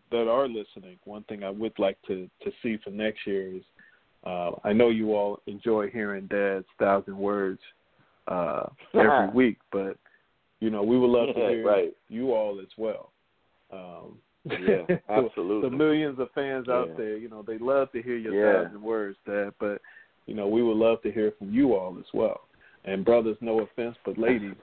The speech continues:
Speaker 1: we, we are, uh, definitely rolling out the red carpet, uh, for you ladies to give us a call and, uh, to share, uh, your insights as well.
Speaker 2: Amen.
Speaker 1: I just want, just want to
Speaker 2: Amen.
Speaker 1: put that out
Speaker 2: Yeah.
Speaker 1: there.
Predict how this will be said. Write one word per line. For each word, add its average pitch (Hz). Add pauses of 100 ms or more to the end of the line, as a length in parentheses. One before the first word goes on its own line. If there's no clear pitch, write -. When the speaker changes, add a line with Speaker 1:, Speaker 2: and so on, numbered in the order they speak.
(120)
Speaker 1:
we, 104
we 110
are, 101 (120)
uh, 107 (400)
definitely 131
rolling 107
out 101
the 101
red 101
carpet, 101 (560)
uh, 92
for 104
you 101
ladies 101
to 95
give 101
us 101
a 95
call 95 (560)
and, 92
uh, 92 (140)
to 104 (100)
share, 104 (800)
uh, 98
your 110
insights -
as -
well. 78 (1200)
Speaker 2:
Amen. 95 (420)
Speaker 1:
I 113
just 113
want, 104 (140)
just -
want 107
to 113
Speaker 2:
Amen. 101
Speaker 1:
put 92
that 87
out 87
Speaker 2:
Yeah. 104
Speaker 1:
there. 98